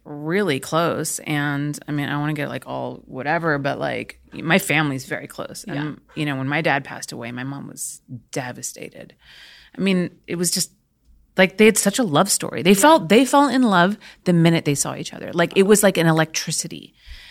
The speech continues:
Speaker 1: And I have, like, a incredible interview with my dad, like,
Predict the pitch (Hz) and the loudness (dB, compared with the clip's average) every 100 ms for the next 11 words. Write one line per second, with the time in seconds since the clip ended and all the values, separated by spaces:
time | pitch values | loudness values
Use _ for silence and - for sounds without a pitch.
0 | - - 170 165 156 - 185 175 170 156 | -20 -2 2 4 2 0 4 4 2 -2
1 | 151 - - - 160 - - 208 185 175 | -4 -6 -12 -2 -2 -2 0 2 2 -2
2 | 156 151 151 147 147 143 143 139 139 117 | -4 -4 -4 -6 -6 -8 -6 -6 -6 -10
3 | 104 | -14